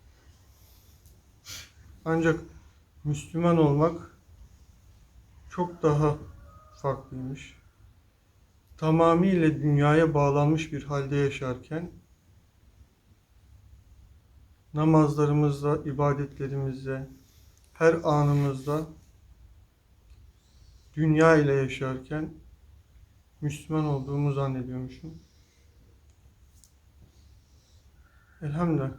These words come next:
gerçekten Rabbimiz Celle Celaluhu bugün elçisini vesile kılıp dünyaya hakiki imanı tatmayı nasip ediyor. Bununla beraber de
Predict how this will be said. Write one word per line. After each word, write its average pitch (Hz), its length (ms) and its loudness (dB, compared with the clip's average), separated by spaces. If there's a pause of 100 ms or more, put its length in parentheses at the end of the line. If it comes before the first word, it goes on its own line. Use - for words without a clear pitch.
(140)
gerçekten 147 600 0
Rabbimiz 139 480 -4
Celle 127 280 -6
Celaluhu 127 560 -10 (1300)
bugün 151 580 -4 (640)
elçisini 147 720 -2
vesile 147 400 -2
kılıp 143 280 -12 (960)
dünyaya 143 520 2
hakiki 143 600 -8
imanı 143 540 -2 (760)
tatmayı 151 440 -2
nasip 131 400 -6
ediyor. 131 380 -12 (920)
Bununla 160 440 4
beraber 139 560 0
de 160 220 -6